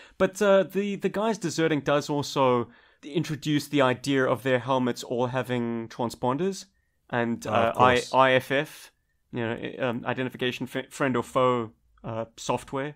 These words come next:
Speaker 1: or
Speaker 2: Yeah.
Speaker 1: I don't know. It puts out a signal that, that, uh, becomes a major plot point in this issue.
Speaker 2: Yeah, because they capture a Televiper, don't they? And I think it's Mainframe who says,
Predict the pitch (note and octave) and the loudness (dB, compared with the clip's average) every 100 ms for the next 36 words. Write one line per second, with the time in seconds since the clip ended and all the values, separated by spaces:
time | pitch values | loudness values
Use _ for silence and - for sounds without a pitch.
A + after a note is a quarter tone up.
0 | - A#2 - - G#2 E3+ F3 C#3 _ - | -10 -12 -12 -12 -8 -8 -10 -16 _ -8
1 | C#3 D#3 C#3 A#2 - D3 A#2 A#2+ A2 A2 | -4 0 2 0 -2 -2 -2 -2 -4 -6
2 | - _ - - _ B2 A#2 - A#2+ A#2 | -12 _ -20 -20 _ -14 -10 -2 0 -2
3 | - _ _ - D#3 F3+ E3+ D3+ C#3+ C#3+ | -6 _ _ -2 0 2 2 2 2 2
4 | C#3+ C3+ F3+ F#3 - C3 A#2 - C3+ A#2+ | 2 -2 -2 -4 -4 -4 -4 -6 -4 -4
5 | A2+ - C3 - - - A2+ G#2+ - A#2+ | -4 -6 -10 -12 -20 -12 -8 -6 -8 -6
6 | A#2+ - D3 C3+ - A2+ - B2+ A#2 G2+ | -4 -2 -2 -2 -4 -6 -2 0 0 0
7 | - G#2+ G#2+ G2+ G2 G2 G2 G2 G#2+ - | -2 -4 -4 -4 -4 -4 -6 -8 -12 -10
8 | A#2 G#2+ - A2+ A2 G2+ G#2+ F#2+ F2+ G2+ | -10 -10 -8 -4 -4 -4 -4 -4 -6 -8
9 | F#2 - G2 F#2+ | -8 -8 -8 -8